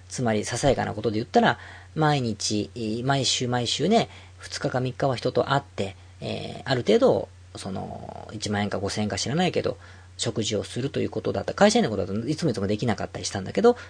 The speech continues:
今ならできるという、こう、ささやかなことから始まり、まあ、アイティー機器、自分の仕事用のアイティー機、Macの最新版が出たらポンと変えてしまっ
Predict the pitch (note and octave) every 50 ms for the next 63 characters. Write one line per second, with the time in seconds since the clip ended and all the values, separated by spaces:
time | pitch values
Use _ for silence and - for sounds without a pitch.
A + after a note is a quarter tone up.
0 | - - A#3 G3+ F#3+ G3 F#3+ C3+ G2 - G2+ F#2 - A#2+ G#2 - - A2 A#2+ D#3+
1 | F3+ - A3 G3 - - E3 - F#3 D3+ - G#2 F#2 F#2 F#2+ F#2+ G2+ - G2 G2
2 | - - A2+ - A2+ G#2 F#2+ F#2+ F#2+ G#2 F#2+ F2+ - - - - - - - G3+
3 | D#3 A2 - - - - - - - - - - - - B2+ B2 A#2+ - - G#2+
4 | G#2+ G2+ - - - - G2+ F#2 - - - - A#2 A#2 G#2+ A2+ A2 G#2+ - -
5 | A#2 A#2 A2 - A2+ A#2+ D3+ G3 A3+ B3 G3 A2 G2+ - - A2 G#2+ G2+ G2+ A2
6 | F#2+ G#2 G#2+ A#2+ A#2 - - - G2+ G2 - - A2 G#2+ - A2+ G#2+ A2+ A2 A2
7 | C#3+ F#3+ - - A2 G#2 - - D3 C#3+ C3 - B2 - - B2 A#2 A#2 - G#2+
8 | - - A#2 G#2+ A2